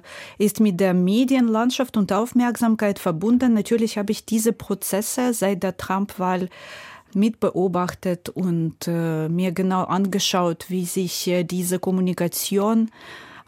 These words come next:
auch, äh, diese sogenannte Friedenskommunikation verläuft.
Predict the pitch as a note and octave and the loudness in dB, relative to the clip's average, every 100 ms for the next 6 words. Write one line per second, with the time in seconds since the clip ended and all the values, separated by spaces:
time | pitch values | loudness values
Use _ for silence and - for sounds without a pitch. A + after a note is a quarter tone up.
0 | - F3+ F#3 F#3 - F#3+ F3 D#3 F#3 F3+ | -2 2 2 0 -4 -2 -2 0 -2 0
1 | F#3 F3 F3 F3 - E3 F3+ F#3 F3+ F3 | 2 2 0 -4 -4 -2 0 2 0 0
2 | E3+ - G3 G3 G3 F#3+ - E3+ F3 E3+ | -2 0 0 2 2 0 -2 0 0 0
3 | E3+ E3 - - F3 D#3+ D#3+ D#3 E3 _ | -2 -6 -6 -2 0 2 0 0 -4 _
4 | - - - - F3 E3 F#3 A#3 E4 - | -20 -20 -14 -4 0 2 2 2 -2 -6
5 | - | -14